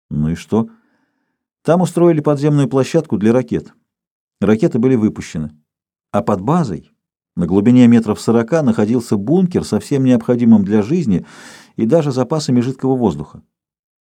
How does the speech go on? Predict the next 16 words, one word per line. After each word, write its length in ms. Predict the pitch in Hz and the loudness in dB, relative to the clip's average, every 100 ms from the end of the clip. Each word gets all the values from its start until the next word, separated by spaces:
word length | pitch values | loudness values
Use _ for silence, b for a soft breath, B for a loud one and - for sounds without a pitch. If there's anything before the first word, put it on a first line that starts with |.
| _ _ _ _ _ _ | _ _ _ _ _ _
«Не 260 | - 64 131 | -14 -12 -10
может 340 | - 85 135 | -8 -4 -4
быть! 380 | 139 185 127 - _ _ _ _ _ _ _ _ _ | -2 -4 -6 -10 _ _ _ _ _ _ _ _ _
Неужели 380 | 76 92 139 196 | -6 -2 2 2
все-таки 320 | 185 175 - | 2 0 2
нашли 400 | 160 160 - 202 | 0 0 0 0
их?» 220 | 123 - _ _ _ _ _ _ | -2 -6 _ _ _ _ _ _
Пирра 280 | 143 127 110 | 2 2 2
прижала 400 | 117 110 117 98 | 0 0 0 0
к 80 | - | -4
рту 260 | 110 - | -6 -6
сухой 280 | - 85 113 | -8 -4 -4
кулачок. 460 | - 110 113 95 87 | -2 -2 -2 -6 -6
«И 100 | 107 | -2
они 180 | 113 151 | 0 0
погибли?» 580 | 127 123 190 165 110 | 0 -2 0 -2 -4